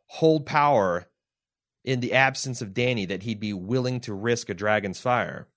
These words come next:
Someone like Hizdahr Zolorak. Sounds pretty cool to me. So there you go.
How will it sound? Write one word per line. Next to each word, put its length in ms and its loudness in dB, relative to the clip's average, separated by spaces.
Someone 300 -4
like 220 -2
Hizdahr 760 0
Zolorak. 720 -2
Sounds 240 -4
pretty 180 -4
cool 200 -2
to 60 -2
me. 320 -2
So 100 -12
there 160 4
you 100 2
go. 340 0